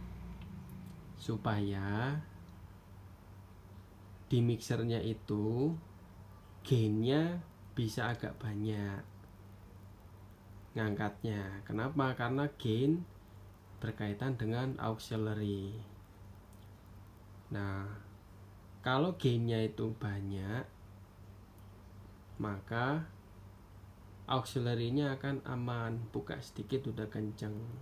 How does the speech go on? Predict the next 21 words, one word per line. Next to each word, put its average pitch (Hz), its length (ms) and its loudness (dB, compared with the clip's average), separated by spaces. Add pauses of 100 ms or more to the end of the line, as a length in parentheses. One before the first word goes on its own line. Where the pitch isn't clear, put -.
(680)
Tapi 117 320 0
kalau 117 320 2
gainnya 107 400 2
sedikit, 127 800 2 (880)
itu 101 240 0
auxiliary-nya 117 880 2 (240)
harus 110 320 -2
muter 117 380 0
knobnya 110 480 0
agak - 320 -4
banyak. 107 500 -2 (720)
Itu 127 240 2
yang 127 240 2
saya 110 160 2
pelajari. 104 800 -2 (180)
Kalau 107 240 0
misalnya 113 800 6
teman-teman 123 800 4
yang 117 240 2
lebih 117 320 2
ngerti, 135 800 6